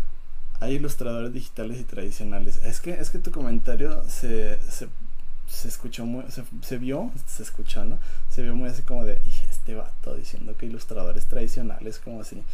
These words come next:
se hubiera, no sé, ilustradores, eh,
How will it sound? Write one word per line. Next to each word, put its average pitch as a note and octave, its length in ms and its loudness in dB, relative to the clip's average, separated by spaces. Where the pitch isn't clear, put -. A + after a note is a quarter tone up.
se - 140 -6
hubiera, G#2+ 520 -10
no G2+ 160 -12
sé, G2 280 -10
ilustradores, G#2+ 920 -2
eh, F#2+ 500 0